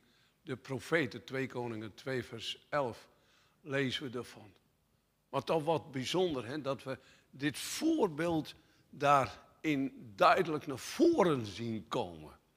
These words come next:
Het graf en de opname. En wat toch bemoedigend.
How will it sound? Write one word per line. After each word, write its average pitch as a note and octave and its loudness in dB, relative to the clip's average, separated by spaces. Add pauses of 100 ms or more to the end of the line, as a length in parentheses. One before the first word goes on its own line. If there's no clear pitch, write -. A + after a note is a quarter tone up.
(280)
Het - -12
graf - 10 (800)
en G3+ 12
de E3 8
opname. D3 2 (680)
En F3 2
wat A#3 12
toch D3+ 6
bemoedigend. D#3+ 10